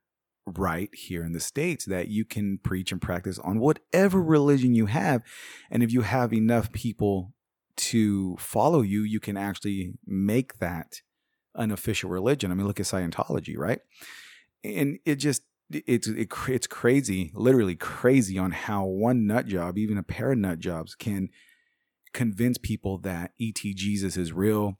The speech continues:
and that when you see a natural phenomenon w-, like, uh, Halley's Comet and Halley-Bopp Comet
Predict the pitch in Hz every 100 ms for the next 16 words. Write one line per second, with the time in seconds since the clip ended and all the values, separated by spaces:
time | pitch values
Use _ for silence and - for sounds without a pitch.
0 | - 107 107 104 107 107 104 98 - 110
1 | 98 104 113 127 156 - 151 139 - 123
2 | 120 131 120 87 82 82 87 - 90 98
3 | 95 95 - 95 90 120 120 117 - 117
4 | 113 104 95 90 95 120 104 95 87 -
5 | - 139 139 101